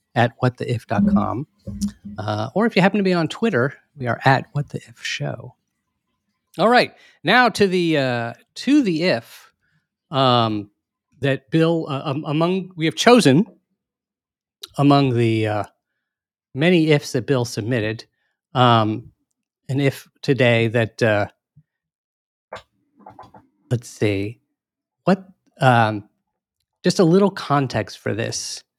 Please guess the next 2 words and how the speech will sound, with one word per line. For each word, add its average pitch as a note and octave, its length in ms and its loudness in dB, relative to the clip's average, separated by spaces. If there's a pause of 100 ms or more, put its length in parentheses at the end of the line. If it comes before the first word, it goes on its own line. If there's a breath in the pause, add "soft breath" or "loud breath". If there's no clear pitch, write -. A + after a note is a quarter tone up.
(720)
uh, G#2+ 540 0 (720)
Matt. G#2 600 -4